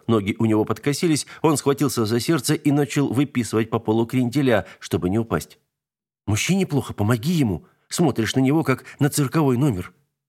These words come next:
Элис укоризненно посмотрела на мужа. «Сейчас». Павел вскочил,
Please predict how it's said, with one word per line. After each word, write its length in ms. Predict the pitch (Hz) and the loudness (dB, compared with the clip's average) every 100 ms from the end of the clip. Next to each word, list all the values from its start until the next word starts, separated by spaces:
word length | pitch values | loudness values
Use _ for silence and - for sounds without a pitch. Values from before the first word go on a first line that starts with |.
| _ _ _ - | _ _ _ -4
Элис 320 | 113 87 - | -2 -4 -6
укоризненно 540 | - 98 90 80 85 87 | -4 0 0 0 0 0
посмотрела 600 | 87 - 87 90 85 78 | -4 -4 -4 -4 -6 -4
на 140 | 82 | -4
мужа. 300 | 90 78 - _ _ _ _ _ _ _ _ | -6 -8 -12 _ _ _ _ _ _ _ _
«Сейчас». 540 | - 117 139 156 - _ _ _ _ _ _ | -2 0 2 0 -4 _ _ _ _ _ _
Павел 240 | - 87 80 | -2 0 -2
вскочил, 480 | - 85 - 131 | -2 -4 0 -2